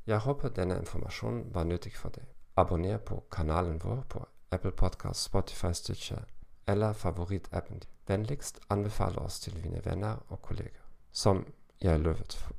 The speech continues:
lovet før, vil språkdelen bli bedre med de neste ukene.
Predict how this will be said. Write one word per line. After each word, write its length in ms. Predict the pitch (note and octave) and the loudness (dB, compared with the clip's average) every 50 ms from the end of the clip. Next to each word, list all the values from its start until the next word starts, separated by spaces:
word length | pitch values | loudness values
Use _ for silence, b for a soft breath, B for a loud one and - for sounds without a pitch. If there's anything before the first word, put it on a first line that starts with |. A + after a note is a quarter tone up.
| - | -2
lovet 320 | - F2+ E2+ - - - - | 0 0 2 2 0 -2 -2
før, 380 | - - G#2 A2 A2 - - - - - - - - - | 0 2 4 4 4 2 -4 -10 -18 -20 -20 -20 -10 -4
vil 180 | - F2 D2+ - - - - | -2 -2 0 -2 -4 -6 -8
språkdelen 760 | - - - - G2 G2+ - - - G#2 G2+ F#2+ F#2+ F#2 F2+ | -8 -2 4 6 6 8 8 8 8 8 8 6 6 2 0
bli 140 | F2+ - - | 0 0 2
bedre 380 | - - E2+ F2+ - - - E2+ | 6 8 10 10 10 8 8 4
med 140 | E2 - - | 0 0 2
de 140 | - - E2 | 4 4 6
neste 340 | D#2 D#2 - - - - | 8 10 8 8 8 2
ukene. 320 | E2 - - - - - | 0 -2 -4 -4 -4 -6